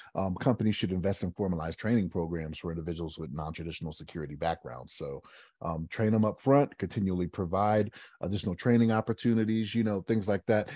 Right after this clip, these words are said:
And that can be done. So, like, the companies probably don't wanna do that 'cause they think, "Well, I'm gonna train them up to lose them," right?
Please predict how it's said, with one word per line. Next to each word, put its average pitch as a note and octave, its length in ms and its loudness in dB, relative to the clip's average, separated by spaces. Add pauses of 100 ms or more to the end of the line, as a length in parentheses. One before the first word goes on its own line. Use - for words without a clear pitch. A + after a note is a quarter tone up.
(140)
And C3 140 8
that A3 140 6
can A#3 140 6
be C#3+ 160 6
done. G2+ 340 2
So, A#2 140 2
like, A2 240 2 (220)
the A#2+ 60 4
companies A3 380 6
probably B2+ 220 6
don't A2 160 4
wanna G#2+ 160 4
do G2+ 120 2
that F#2 180 -2
'cause - 80 -14
they F#2+ 100 -2
think, F#2 220 -2
"Well, G2+ 120 2
I'm D#3+ 80 2
gonna D3 160 4
train A2+ 220 2
them G2+ 120 4
up F2 120 -4
to - 80 -4
lose G2 320 2
them," D#2 180 -8
right? F#2+ 220 0